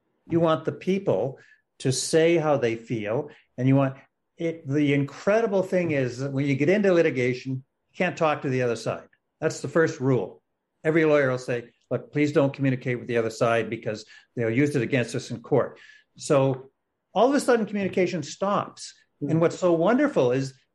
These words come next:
Speaker 1: that you get the two parties in a room, they're looking at each other, and communication starts again. And they go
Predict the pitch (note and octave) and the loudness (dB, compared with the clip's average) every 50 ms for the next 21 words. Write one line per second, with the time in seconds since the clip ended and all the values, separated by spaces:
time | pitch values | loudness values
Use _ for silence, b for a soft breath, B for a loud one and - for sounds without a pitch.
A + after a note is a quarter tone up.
0 | _ - - D#3+ D#3+ D#3+ C#3+ C#3+ G#3 G#3 G#3 - - - G3+ F#3 - F#3 F3 F3+ | _ -6 -6 -4 -2 -2 -2 0 0 0 0 0 -2 0 0 0 2 2 2 2
1 | F#3 F3+ F3 C#3+ D#3+ E3 D#3 D3 D3 F3+ G#3+ A3 G#3 F#3+ F3 F3 - - - D#3 | 2 2 0 0 -2 -2 -2 -2 0 2 4 4 4 2 0 -4 -8 -4 -2 0
2 | F3 G3 A#3 A3+ B3+ A3+ G3+ F#3 E3+ D#3 D#3 C#3+ D3 - D#3+ D#3+ E3 F3 F3+ F3 | 2 2 2 2 0 -2 0 0 0 0 -2 -4 -2 2 2 2 2 0 -4 -6
3 | - _ _ - F3 F3 - G3+ G#3 A3 B3 A#3+ A#3+ A3 G#3+ G#3 - G#3 F#3+ - | -8 _ _ -12 -8 -2 0 2 4 4 4 2 2 0 0 0 -2 -4 -6 -6
4 | - - A#3 B3 D4 D4 C#4 - - F3 C#3+ B2 A#2+ B2+ D3+ G3 G3 - - _ | 0 2 2 2 2 2 -2 -4 -8 -2 0 2 2 2 0 -2 -4 -8 -12 _
5 | - F3+ F#3+ G#3 F3+ G#3 G3+ F#3 F#3+ - _ | -2 0 2 4 4 4 2 2 -2 -10 _